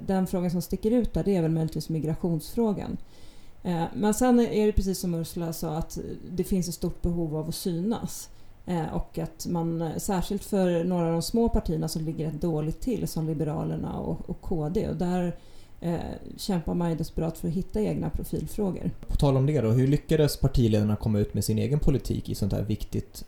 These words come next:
Speaker 2: mellanvalsläge där det handlar om att, eh, attrahera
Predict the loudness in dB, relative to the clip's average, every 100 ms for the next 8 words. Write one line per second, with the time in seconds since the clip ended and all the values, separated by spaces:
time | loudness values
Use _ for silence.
0 | -4 2 4 2 2 0 0 0 2 2
1 | 0 0 0 0 0 0 0 0 -2 -6
2 | -12 -12 -8 -6 -6 -8 -10 -14 -20 -20
3 | -20 -6 -2 2 2 2 0